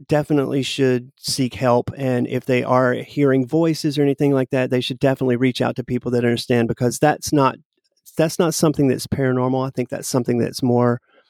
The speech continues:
of a mental and emotional thing, you know, like, so if you see, if, if you see a ghost,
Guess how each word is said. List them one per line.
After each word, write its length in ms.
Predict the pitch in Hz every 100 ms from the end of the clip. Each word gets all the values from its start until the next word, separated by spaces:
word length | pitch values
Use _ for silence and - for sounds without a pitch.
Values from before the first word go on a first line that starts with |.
| _ _ _ -
of 160 | 135
a 80 | 120
mental 420 | 120 123 139 127
and 100 | 117
emotional 840 | 117 113 123 - 123 117 113 117 - _ _ _ -
thing, 400 | 117 110 110 127
you 100 | 123
know, 220 | 123 123
like, 260 | 120 123
so 220 | - 139 127
if 200 | 131 170
you 120 | 156
see, 340 | - 165 147
if, 160 | 156 143
if 180 | 151 151
you 80 | 175
see 280 | - 180
a 60 | 156
ghost, 640 | 131 165 143 127 - -